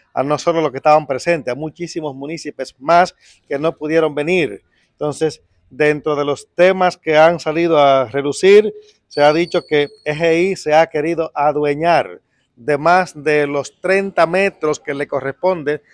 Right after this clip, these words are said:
mantener a ellos llenos de árboles, que no lo tienen lleno de árboles, decían algunos, eh, mucho más de esos treinta metros,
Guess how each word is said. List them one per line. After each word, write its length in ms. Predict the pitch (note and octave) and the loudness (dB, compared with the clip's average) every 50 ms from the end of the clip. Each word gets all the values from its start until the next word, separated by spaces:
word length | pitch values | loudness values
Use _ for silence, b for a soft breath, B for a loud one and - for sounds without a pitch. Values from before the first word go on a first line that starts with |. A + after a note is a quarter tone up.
| _ _ _ | _ _ _
mantener 540 | C3+ D3 D3+ D3+ D3 - D3 C#3 D3 E3+ F3+ | -2 0 0 0 0 -2 -4 -2 0 2 4
a 160 | F3 E3+ E3+ | 6 6 6
ellos 400 | F3 F3 E3 C#3+ D#3+ D#3+ D3 - _ _ _ _ _ | 4 2 2 0 -2 -4 -4 -6 _ _ _ _ _
llenos 380 | A#2+ D3+ D#3+ E3+ F3 F3+ E3 - | 0 4 4 6 6 4 2 2
de 100 | D#3 D#3 | 4 6
árboles, 680 | E3 F3 F3+ E3+ D#3+ C3+ C#3+ D3+ E3+ F#3+ G3+ - - - _ _ _ _ _ _ | 6 6 6 4 2 0 0 0 0 0 0 -2 -8 -14 _ _ _ _ _ _
que 140 | - C3+ | -6 -4
no 160 | B2 C3+ D#3+ D#3+ | -4 -4 -2 -2
lo 140 | D#3+ D3+ | -2 -4
tienen 340 | - - E3 E3 D3+ D3 C#3 | -2 0 0 2 2 0 0
lleno 220 | C#3 D3+ D#3 D#3 D#3 | -2 -4 -2 0 2
de 80 | D#3+ | 4
árboles, 280 | E3 D#3+ C#3+ D3 C#3 C3 | 4 4 2 0 -4 -4
decían 280 | C#3 B2 - D3+ D#3 | -6 -4 -4 -4 -4
algunos, 480 | D#3+ D#3 D#3+ E3+ F3 E3+ E3 F3+ - - _ _ _ _ _ _ | -2 -4 -2 -2 -2 -2 -2 -6 -8 -12 _ _ _ _ _ _
eh, 800 | C#3+ C#3 C#3 C#3 C3+ C3 C3 B2+ A#2+ A#2 A2+ A2 A2 - - _ _ _ _ | -2 0 2 2 0 0 -2 -4 -4 -6 -10 -12 -14 -16 -20 _ _ _ _
mucho 300 | C3 C#3+ C#3+ - D#3+ D3 | -10 -10 -2 -2 0 4
más 260 | E3 F3+ G3 F#3+ F3 | 4 4 4 4 2
de 80 | D#3+ F3 | 0 -2
esos 200 | - - F3 - | -2 -4 -4 -4
treinta 240 | F3+ F3+ D3+ D#3 | -4 -2 0 0
metros, 500 | D3 F#3+ G#3+ G#3 - A#2+ G2+ F2 - - | 0 0 -2 -2 -4 -10 -14 -16 -16 -20